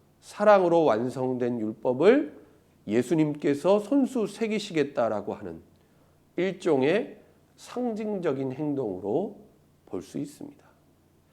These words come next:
그러자 이들이 예수님을 다그쳐 이렇게 묻습니다. 이에 예수님께서 일어나 이들을 향해 말씀하십니다. 칠 절 말씀입니다. 그들이 묻기를 마지 아니하는지라.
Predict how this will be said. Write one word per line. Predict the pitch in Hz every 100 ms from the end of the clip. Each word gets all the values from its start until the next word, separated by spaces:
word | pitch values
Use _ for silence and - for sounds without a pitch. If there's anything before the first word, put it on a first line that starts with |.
| _ _ _ _ _
그러자 | 156 160 160
이들이 | 156 143 139 135
예수님을 | 117 117 131 131 123
다그쳐 | 113 110 107 123
이렇게 | 104 101 107
묻습니다. | 101 95 - 101 90 90 87 80 - _ _ _ _ _ _ _
이에 | 107 113
예수님께서 | 104 107 113 107 101 - 101 101
일어나 | - 104 101 98 113
이들을 | 117 104 101 92
향해 | 85 85 87
말씀하십니다. | 85 98 - 143 107 - 87 80 82
칠 | - 247
절 | - 180
말씀입니다. | 131 101 92 95 85 85 101 143 226 - _ _ _ _
그들이 | - 135 160 165
묻기를 | 131 110 - 123 139
마지 | 101 92 135 143
아니하는지라. | 92 92 98 95 90 87 90 85 80 80